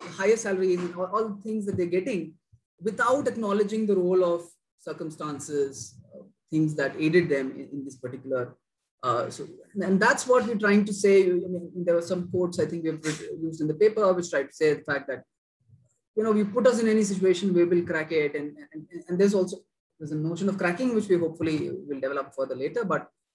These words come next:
uh, uh, but the idea that, uh, because we are, uh,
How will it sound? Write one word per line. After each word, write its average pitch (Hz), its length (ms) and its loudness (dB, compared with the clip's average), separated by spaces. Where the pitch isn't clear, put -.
uh, 175 240 6
uh, 147 280 -4
but 202 160 2
the 185 120 2
idea 233 360 4
that, 220 300 -2
uh, 170 300 -2
because 220 440 4
we 220 100 6
are, 214 160 2
uh, 175 120 0